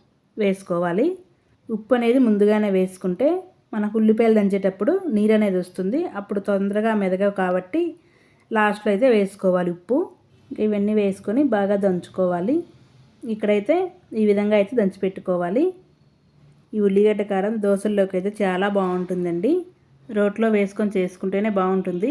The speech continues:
మనం మిక్సీకి కానీ వేసుకున్నామనుకోండి మెత్తగా వచ్చేస్తుంది, అప్పుడు అంతగా టేస్ట్ అనేది అనిపించదు. మనకి చి-, ఇంట్లో చిన్న చిన్న రోలు ఉన్నా కూడా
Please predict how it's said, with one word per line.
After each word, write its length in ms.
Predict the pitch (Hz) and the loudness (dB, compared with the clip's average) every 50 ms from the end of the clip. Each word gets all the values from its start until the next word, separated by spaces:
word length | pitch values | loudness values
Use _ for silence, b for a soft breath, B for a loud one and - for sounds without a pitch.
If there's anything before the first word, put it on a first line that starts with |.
| 320 285 220 | -2 -2 -2
మనం 160 | 202 214 220 220 | -2 -2 0 0
మిక్సీకి 340 | 208 202 - - 262 247 208 214 | -2 -2 -4 -6 -6 -4 0 0
కానీ 140 | 220 214 202 190 | 0 0 0 0
వేసుకున్నామనుకోండి 920 | 190 190 190 - - 196 190 190 185 185 180 180 180 - 180 185 185 240 302 339 339 b b b b b b b 214 | -2 -2 -4 -6 -6 -4 -4 -4 -4 -4 -6 -6 -6 -6 -6 -4 -2 -2 -4 -4 -6 b b b b b b b -6
మెత్తగా 360 | 196 190 - 208 208 208 226 220 196 | -6 -4 -4 -4 -2 0 0 0 0
వచ్చేస్తుంది, 640 | 185 185 - 190 185 180 185 - 180 180 185 233 294 349 - - - - | 0 0 -2 -4 -4 -4 -4 -6 -6 -4 -2 -2 -4 -4 -6 -10 -12 -10
అప్పుడు 180 | 190 185 196 196 | -6 -4 -2 0
అంతగా 360 | 190 190 190 185 202 190 190 190 190 | 0 0 0 0 -2 -2 -2 -2 -2
టేస్ట్ 240 | 190 190 185 190 214 | -2 -4 -4 -4 -4
అనేది 180 | 214 214 202 202 | -4 -2 -2 -2
అనిపించదు. 480 | 185 180 180 190 180 - - 185 220 311 359 359 - b b b b b b b b _ _ _ _ _ _ _ _ _ _ _ - | -4 -4 -6 -8 -10 -8 -6 -4 -4 -4 -6 -6 -12 b b b b b b b b _ _ _ _ _ _ _ _ _ _ _ -10
మనకి 240 | 226 220 214 214 220 214 | -4 -4 -4 -4 -4 -6
చి-, 80 | - 220 220 | -4 -4 -2
ఇంట్లో 200 | 208 190 226 233 220 226 | -2 0 -2 -2 0 0
చిన్న 120 | 214 208 202 - | 0 0 0 0
చిన్న 140 | 214 220 220 214 | -2 0 0 0
రోలు 200 | 202 202 208 208 | 0 0 0 0
ఉన్నా 140 | 208 208 202 190 185 | 0 0 -2 -2 -2
కూడా 140 | 208 240 | 0 0